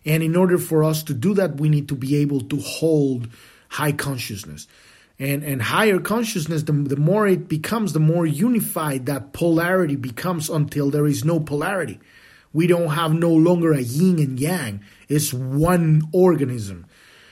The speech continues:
And there is no longer me and you and the entire world. There's just one humanity.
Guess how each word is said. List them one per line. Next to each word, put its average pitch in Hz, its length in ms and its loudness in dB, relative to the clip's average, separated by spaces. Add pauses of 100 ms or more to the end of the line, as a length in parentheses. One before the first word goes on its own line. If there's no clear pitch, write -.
(180)
And 180 320 4
there 165 140 6
is 156 160 2
no 165 140 4
longer 165 320 4
me 170 240 6
and 156 180 6
you 202 300 4
and 139 180 0
the 131 80 -4
entire 160 400 -2
world. 170 300 2
There's 156 220 4
just 139 260 0
one 147 360 -2
humanity. 143 680 -2